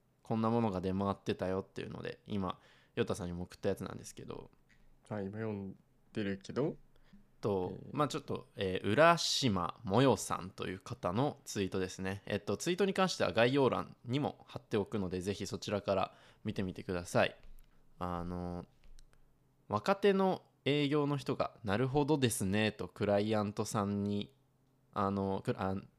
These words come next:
Speaker 1: な-、若手の営業が、「なるほどですね」と言ってきたので、切れそうになったっていう話に、ちょっとこう、いろんな人から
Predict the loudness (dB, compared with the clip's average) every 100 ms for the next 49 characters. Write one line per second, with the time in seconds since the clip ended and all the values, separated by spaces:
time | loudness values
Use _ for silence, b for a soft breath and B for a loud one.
0 | -18 -4 -2 2 2 2 2 2 2 2
1 | 0 2 2 2 -2 -4 0 2 2 4
2 | 2 2 0 0 -2 -4 -2 -2 -2 -2
3 | -2 -2 -6 b b b -8 0 2 4
4 | 4 4 2 -4 -8 -10 -10 _ _ _
5 | _ _ _ -2 0 2 2 2 0 -4
6 | -6 -8 -14 _ _ _ _ _ -4 -2
7 | -2 0 2 6 6 6 6 4 0 -2
8 | -2 -6